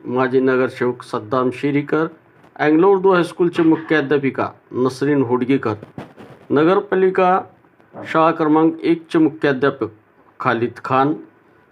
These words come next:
सेवानिवृत्त प्राचार्य अजीज शेख, प्राचार्य सुरेंद्र कंचार, दैनिक सकाळचे पत्रकार चेतन जाधव, अंकुश इंगळे, निर्भय प्रतिष्ठानचे इक्बाल बागमारू,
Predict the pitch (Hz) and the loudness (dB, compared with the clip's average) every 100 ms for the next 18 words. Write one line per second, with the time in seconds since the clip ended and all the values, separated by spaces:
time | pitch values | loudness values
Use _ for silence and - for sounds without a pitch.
0 | - - 170 190 202 196 202 202 202 - | -16 0 2 4 4 4 2 0 -6 -6
1 | 143 170 156 123 - 127 113 120 - - | -2 0 2 0 -2 -8 -6 -8 -8 -2
2 | 143 143 _ _ _ _ _ _ _ _ | -2 -2 _ _ _ _ _ _ _ _
3 | 139 139 170 147 143 139 131 139 143 139 | -6 -2 0 2 2 0 0 2 4 2
4 | 131 127 123 117 143 160 202 - _ - | 0 0 -2 0 2 0 0 -12 _ -14
5 | 123 156 160 165 - 156 156 156 160 139 | 0 4 4 2 -2 -2 -4 -4 -6 -6
6 | 151 147 151 143 139 135 120 113 127 127 | -8 -4 -4 -2 -2 0 0 0 0 0
7 | 143 175 - _ _ _ _ _ - 135 | 0 -2 -8 _ _ _ _ _ -2 -2
8 | 127 120 - 139 135 151 180 - - - | -2 -6 -4 2 4 4 2 -4 -8 -6
9 | - - - 139 160 165 196 196 151 175 | -6 -6 0 2 4 4 2 2 -2 -2
10 | 170 - 170 165 175 170 127 110 131 123 | -2 2 2 4 2 0 -4 0 2 2
11 | 113 117 107 135 139 | 2 0 2 0 2